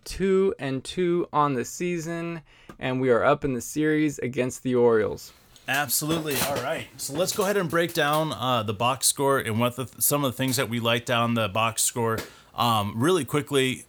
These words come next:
Speaker 2: uh, for a team today, uh, when we had, um, scores in running position,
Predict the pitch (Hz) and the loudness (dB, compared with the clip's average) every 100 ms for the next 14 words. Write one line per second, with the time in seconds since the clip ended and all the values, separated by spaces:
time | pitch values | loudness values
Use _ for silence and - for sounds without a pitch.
0 | - 110 101 - - 151 120 101 - 156 | -4 -2 -4 -8 -6 -2 0 0 0 0
1 | 151 - 139 135 131 123 - - - 113 | -2 -2 0 2 0 -2 -10 -20 -6 0
2 | 107 110 113 113 131 147 120 127 120 117 | 2 2 2 0 0 -2 0 2 2 0
3 | 107 - 76 104 101 87 90 - - 143 | -4 -16 -10 -2 0 -2 -2 0 2 2
4 | 143 131 120 117 123 120 120 123 120 139 | 2 2 0 0 0 -2 0 2 2 2
5 | 131 127 | 0 -4